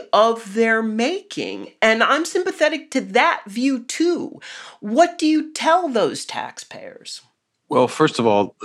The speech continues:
Speaker 2: to be clear, when we talk about those folks who are making less than, uh, ten thousand dollars, we're talking about people that have, uh, sales of less than three hundred fifty thousand dollars.
Speaker 1: Right.
Speaker 2: So this is not the, this is not the, the backyard,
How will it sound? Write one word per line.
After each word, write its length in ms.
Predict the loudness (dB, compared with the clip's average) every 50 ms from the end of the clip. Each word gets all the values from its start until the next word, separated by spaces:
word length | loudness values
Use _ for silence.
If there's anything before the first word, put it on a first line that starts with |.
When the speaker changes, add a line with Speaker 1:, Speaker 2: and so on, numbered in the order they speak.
| -16 -10
Speaker 2:
to 100 | -2 -2
be 100 | 0 0
clear, 360 | 0 2 4 4 4 4 2
when 160 | 0 0 0
we 80 | 0 0
talk 240 | 2 0 0 0
about 180 | 0 -2 -2 0
those 180 | 0 -2 -2 -2
folks 240 | -2 -2 -2 -2
who 60 | -2 -2
are 60 | -2
making 320 | 0 0 0 0 -2 0
less 220 | 0 0 -2 0 -2
than, 200 | -2 -2 -2 -4 _ -8
uh, 340 | -4 -2 -2 -2 -2 -4 -6 -10 _
ten 180 | -2 -2 0
thousand 280 | 2 2 2 2 2 0
dollars, 180 | 0 0 0 -2
we're 60 | 0
talking 180 | 0 2 2
about 180 | 4 2 2 2
people 260 | 0 0 2 2 0
that 100 | 0 0
have, 320 | 0 0 -2 -2 -4 -8 -8 -6
uh, 180 | -4 -4 -4 -4
sales 380 | 0 2 4 4 4 4 2
of 240 | -2 -4 -4 -10 -6 0
less 220 | 0 0 2 0
than 100 | -2 -2
three 140 | 0 2 2
hundred 200 | 2 0 -2 -4
fifty 220 | -6 -6 -6 -4
thousand 340 | -2 -2 -2 -2 -2 -4 -6
dollars. 380 | -6 -6 -6 -8 -12 -18 -20 -20 _ _ _ _ _ -20 -14 -6
Speaker 1:
Right. 140 | -4 0 4
Speaker 2:
So 60 | 4
this 180 | 4 4 4 2
is 140 | 0 2
not 340 | 2 2 2 2 0 -2 -6 _ _
the, 160 | -4 -4 -2
this 220 | 0 -2 0 0
is 100 | 0 2
not 300 | 2 2 2 2 0 0
the, 240 | -2 0 0 -2 -4 -6
the 100 | -8 -4
backyard, 640 | 0 2 2 2 2 2 2 2 2 0 -2 -4